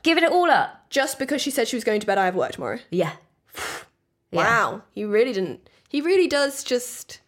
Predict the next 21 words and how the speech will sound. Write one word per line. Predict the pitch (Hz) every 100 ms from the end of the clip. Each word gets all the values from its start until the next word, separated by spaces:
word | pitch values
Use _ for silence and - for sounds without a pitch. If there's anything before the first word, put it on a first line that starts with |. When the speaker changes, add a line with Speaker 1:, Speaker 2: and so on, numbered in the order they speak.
| _ _ _ _ _ _ _ _ _ _ _ _ _ _ _
Speaker 2:
go | 240 240 202
route | 208 247 214
one | 214 196
everything. | 214 220 202 - - 190
Doesn't, | 247 359
Speaker 1:
Right? | 453
Speaker 2:
doesn't, | 554 330 233 - _
doesn't | 415 453
hold | 247 190
anything | 214 294 196 160
back. | 147 -
Speaker 1:
No, | 214 247 170 120 180
exactly. | 196 190 226 - 190
Yeah. | 196 185 156 151 - _ _ _ _
Speaker 2:
What's, | 349 - - - _ _ _ _ -
but | - 240
I | 247 269
would | 269
be | 254
so | 247 240 220 220
scared | - 214 185 120 104 -